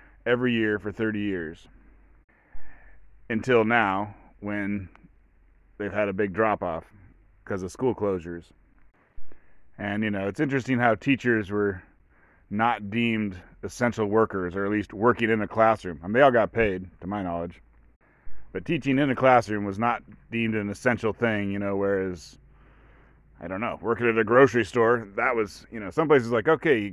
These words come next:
gotta close the bars, but the grocery stores can stay open." And so, anyways, grocery store worker,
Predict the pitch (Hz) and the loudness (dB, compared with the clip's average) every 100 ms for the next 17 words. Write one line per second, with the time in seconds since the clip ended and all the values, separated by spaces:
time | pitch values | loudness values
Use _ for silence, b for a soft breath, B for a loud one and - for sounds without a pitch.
0 | 87 92 143 123 151 135 131 127 127 95 | -6 0 0 4 4 6 4 6 4 4
1 | 90 85 95 - - 98 131 123 131 - | -4 -6 -8 -8 -14 -4 0 0 -2 0
2 | 131 120 120 - 120 120 110 90 76 - | 0 0 -4 -2 2 4 2 -2 -8 -16
3 | b b b b b _ 87 87 85 78 | b b b b b _ -10 -8 -8 -10
4 | - 95 87 85 82 b b b b _ | -14 -8 -6 -6 -8 b b b b _
5 | _ 85 65 - 139 131 127 147 135 131 | _ -14 -14 0 2 2 -2 4 4 6
6 | 139 143 120 | 2 2 -2